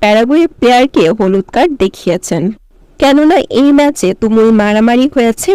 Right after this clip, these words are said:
ধাক্কাধাক্কি হয়েছে, হাতাহাতি হয়েছে, অনেক কিছুই হয়েছে। শুরুটা হয়েছিল ভিনিও জুনিয়রকে ধাক্কা মেরেছিল পেরুর একজন ফুটবলার, তাতে শুরু হয়ে যায় বিতর্ক। বিতর্ক থেকে হাতাহাতি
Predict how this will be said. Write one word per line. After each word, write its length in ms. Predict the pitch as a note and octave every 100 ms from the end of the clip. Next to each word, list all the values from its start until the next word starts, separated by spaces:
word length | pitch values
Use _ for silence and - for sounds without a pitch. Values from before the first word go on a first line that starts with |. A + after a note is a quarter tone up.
| D#4
ধাক্কাধাক্কি 640 | A3+ - - C#4 D#4+ - F4
হয়েছে, 340 | D4+ B3 - F#3+ A3+
হাতাহাতি 480 | A#3 - G#3+ A3+ G3 B3
হয়েছে, 300 | F#3 - D4+ - A3+
অনেক 180 | C4+ -
কিছুই 260 | C#4 - E4+
হয়েছে। 320 | G#3+ - - F#3+ - _ _ - -
শুরুটা 340 | - D4+ D#4+ F4+ D#4
হয়েছিল 440 | C4+ C#4 - G3+ D#3 A#3 A#3+
ভিনিও 300 | A3+ A3+ A3+ G#3+
জুনিয়রকে 540 | A#3 B3+ C#4+ - A3 A3+ -
ধাক্কা 320 | G#3+ - A#3 A3+
মেরেছিল 460 | A3 A#3+ - B3+ B3+ - -
পেরুর 300 | B3+ C#4 E4+ - - G#3+
একজন 360 | - G3+ G#3 F4+
ফুটবলার, 520 | - G3+ F#3 D3+ F#2+ - _ _ - -
তাতে 180 | C#4 G#4
শুরু 180 | - C#4+ D#4+
হয়ে 140 | D4+ C4+
যায় 160 | D4+ C#4
বিতর্ক। 360 | A3+ G#3 F3 - E3+ F#3+
বিতর্ক 300 | G3+ G3+ F#3+ G3 B3
থেকে 180 | - C#4+
হাতাহাতি 480 | - F#3+ A#3 A#3 D4+